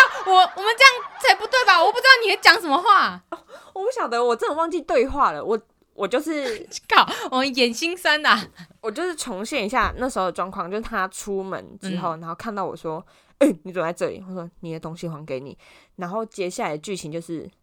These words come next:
Speaker 2: 好啦，就是
Speaker 1: 哦，他就有点也知道你在示好。
Speaker 2: 就是，对，因为我都会
Speaker 1: 然后他说：“好啦，好啦，嗯，那，那，那很用心呐，这样子嘛。”
Speaker 2: 对，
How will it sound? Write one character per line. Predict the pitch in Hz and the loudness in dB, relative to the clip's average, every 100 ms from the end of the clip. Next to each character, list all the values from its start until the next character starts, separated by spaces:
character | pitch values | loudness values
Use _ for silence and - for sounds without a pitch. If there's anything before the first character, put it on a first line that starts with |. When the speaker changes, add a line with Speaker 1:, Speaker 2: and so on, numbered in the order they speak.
| _ - | _ -16
Speaker 2:
好 | - 147 | -8 -6
啦， | 156 151 147 | -6 -8 -10
就 | 156 180 | -16 -18
是 | 180 180 165 _ _ _ _ _ _ _ - - | -14 -14 -16 _ _ _ _ _ _ _ -14 0
Speaker 1:
哦， | 247 294 285 - | 4 4 0 4
他 | 381 | 4
就 | 453 415 | 6 2
有 | 302 | 0
点 | 311 220 | -2 -4
也 | 185 | -8
知 | 185 302 | -8 0
道 | 370 | 0
你 | 247 | 2
在 | 220 | -2
示 | 269 277 226 | -4 -6 -8
好。 | 165 - - - | -10 -12 -16 -10
Speaker 2:
就 | 320 | -8
是， | 277 - | -8 0
对， | 381 254 196 | 4 4 4
因 | |
为 | 392 466 | 4 4
我 | 220 | 4
都 | 233 | 4
会 | |
Speaker 1:
然 | |
后 | 453 | 2
他 | |
说 | 302 | 4
：“好 | 208 | 8
啦， | 226 | 10
好 | 233 226 | 10 10
啦， | 226 220 202 185 156 | 10 8 6 2 -2
嗯， | 202 180 | -14 -14
那， | 196 240 | -8 -8
那， | 190 220 196 147 | -8 -12 -14 -12
那 | 208 190 | -10 -10
很 | 180 | -10
用 | 185 208 | -10 -10
心 | 185 190 180 | -10 -12 -10
呐， | 165 143 | -10 -10
这 | 160 | -8
样 | 170 160 | -10 -10
子 | 143 | -12
嘛。” | |
Speaker 2:
对， | 190 170 139 185 | -8 -8 -8 -16